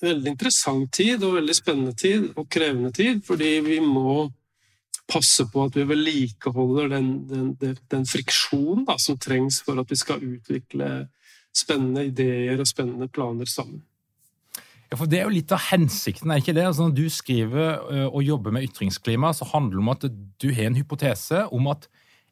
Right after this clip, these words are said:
Speaker 2: et sunt ytringsklima, klima gir bedre beslutninger,
Speaker 1: Ja.
Speaker 2: bedre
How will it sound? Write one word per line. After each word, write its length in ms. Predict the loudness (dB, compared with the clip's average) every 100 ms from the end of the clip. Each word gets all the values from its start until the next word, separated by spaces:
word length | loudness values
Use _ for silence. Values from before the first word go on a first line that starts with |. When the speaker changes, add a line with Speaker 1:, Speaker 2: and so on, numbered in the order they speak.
| -16
Speaker 2:
et 120 | -6
sunt 460 | -4 4 4 4 0
ytringsklima, 800 | -6 -2 -4 -2 2 4 2 0 0
klima 300 | 4 4 4
gir 220 | 2 0 -4 _
bedre 580 | -2 0 2 0 0 0
beslutninger, 920 | 0 -2 -2 -4 -4 _ 0 2 0 -4 _ -6
Speaker 1:
Ja. 100 | -4
Speaker 2:
bedre 840 | -4 -2 -2 0 0 -2 -2 -4